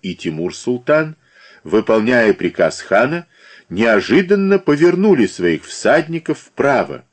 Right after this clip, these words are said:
ещё вправо, обтекая центр и левое крыло Бабурова войска. Опытные Хамза Султан и Махди Султан, левая половина лука Шейбани,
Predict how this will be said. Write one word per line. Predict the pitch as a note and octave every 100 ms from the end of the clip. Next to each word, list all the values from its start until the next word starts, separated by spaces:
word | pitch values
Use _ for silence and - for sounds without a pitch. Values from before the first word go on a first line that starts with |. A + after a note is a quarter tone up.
| _ _ - _
ещё | D2 A2 - - - F3+
вправо, | B2 - G#2+ A#2+ F2 C#2 B1+ _ _ -
обтекая | G#2+ - G2+ - C3+ A2
центр | F#2+ - D#3 G3+ F#3 F3+ E3 -
и | F#2+
левое | E2+ D#3+ D#3 D#3 D3
крыло | - G#2+ G2 C3 C3+ -
Бабурова | E2 G2+ D#2+ G#2 B2 G#2 G2+
войска. | E2+ D2+ - - - _ _ _ _ _ _ _ _ _ _ _ _ _ _ _ _ _ -
Опытные | C#3 - C3+ - C3 B2
Хамза | A2 G#2 F2+ E2+ G#2
Султан | - F2 - G2+ A2 -
и | F2+
Махди | E2+ D#2+ C#2+
Султан, | D#2 - F2 - C3 D3+ - _ _ - -
левая | E2 F#2+ G#2+ F#2+
половина | F2+ F2+ F2 E2 F#2 E2+
лука | D#2+ F2+ E2+
Шейбани, | - D#2+ C#2 D2 F#2